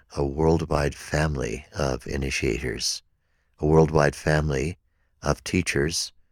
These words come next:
who are all members of our same one tradition. The knowledge came down to me via Gurudev. Gurudev was the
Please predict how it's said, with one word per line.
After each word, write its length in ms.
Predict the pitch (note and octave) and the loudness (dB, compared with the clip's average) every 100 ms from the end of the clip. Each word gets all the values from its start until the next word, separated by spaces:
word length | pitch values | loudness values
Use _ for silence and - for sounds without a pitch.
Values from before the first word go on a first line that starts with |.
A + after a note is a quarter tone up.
| _ | _
who 360 | - E2 D#2 D2+ | -6 2 2 2
are 240 | D2 D2 | 2 2
all 340 | D2 G2 D#2 B1 | 4 4 4 2
members 640 | D#2 F#2 F2 B1 A#1 - | 0 0 0 -2 -2 -4
of 160 | D2 C#2 | -4 -2
our 160 | C2+ | 0
same 460 | - D2+ D2 D2 - - | 0 0 0 -2 -8 -8
one 400 | E2 D#2 D2+ D#2 - | -6 -4 -6 -10 -8
tradition. 600 | D#2+ C#2+ C#2 B1+ A#1+ - _ _ _ _ _ _ _ _ _ | -4 -4 -4 -6 -10 -14 _ _ _ _ _ _ _ _ _
The 100 | E2 | 6
knowledge 460 | D#2 D#2 F2+ - | 8 8 6 2
came 360 | - E2 D2+ D2+ | 0 2 2 2
down 320 | D2+ D2+ D2+ | 2 2 2
to 140 | - C2+ | -2 -4
me 300 | C2+ F2+ G#2 _ _ _ _ _ _ _ _ | -4 -4 -8 _ _ _ _ _ _ _ _
via 500 | - D#2 D2+ D#2 B1+ | -2 4 6 4 2
Gurudev. 720 | D#2 E2 D2+ C2+ C2 D#2 F2 | -2 0 0 0 0 0 -4
Gurudev 560 | - D2 C2+ C#2+ C#2+ - | -4 -2 0 0 -2 -4
was 280 | C#2 C2+ - | -6 -6 -6
the 360 | - B1+ C2 | -6 -6 -8